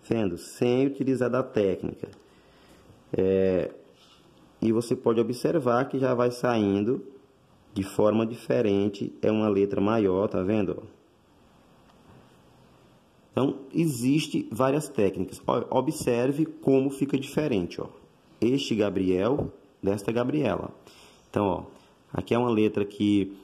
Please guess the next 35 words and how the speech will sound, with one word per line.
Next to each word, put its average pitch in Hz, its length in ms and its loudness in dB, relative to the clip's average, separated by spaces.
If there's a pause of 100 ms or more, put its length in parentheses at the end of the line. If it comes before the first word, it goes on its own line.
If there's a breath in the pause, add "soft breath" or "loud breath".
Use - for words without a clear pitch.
(100)
a 98 100 2
gente 101 540 -2
não 131 300 2
utiliza 135 400 0
da 139 160 2
técnica 120 720 0 (500 loud breath)
que - 100 -2
a 110 60 2
gente 113 180 -2
sempre 151 340 -2
ensina 147 260 -2
aqui 143 140 -4
no 143 120 0
canal, 110 460 -2
onde 98 180 0
você 92 300 -4
sobe 165 340 0
a 165 60 0
caneta 135 360 0
com 127 160 0
pouca 120 280 -2
intensidade, 101 680 -2
ó, 87 60 -6 (880)
e 98 40 -2
baixa 98 340 2
com 127 120 0
mais. - 300 0
Sobe 110 460 -4
com 98 120 -8
pouca, 131 320 0
baixa 120 300 0
com 123 140 0
mais, - 320 -2
tá - 160 -8
vendo? 101 320 -2